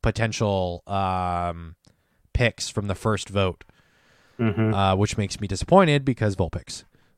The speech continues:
Speaker 1: Um,
Speaker 2: I mean, Vulpix and then both Dragonite and Machamp would have had great moves added.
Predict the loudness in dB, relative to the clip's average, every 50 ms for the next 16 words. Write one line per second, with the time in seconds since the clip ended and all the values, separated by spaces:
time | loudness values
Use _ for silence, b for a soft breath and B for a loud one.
0 | _ -14 -8 -6 -4 -2 -2 0 4 6 8 10 12 12 12 12 12 10 10 10
1 | 10 10 10 10 8 8 4 2 4 6 8 8 8 6 4 2 -2 -8 -14 -14
2 | -4 4 8 8 8 8 8 10 12 12 12 12 10 10 10 10 10 10 8 6
3 | 4 6 6 8 8 8 6 6 6 6 8 8 8 8 8 8 6 8 8 10
4 | 10 10 8 6 2 2 4 8 10 10 10 10 10 8 10 10 10 8 8 8
5 | 8 8 10 8 6 2 0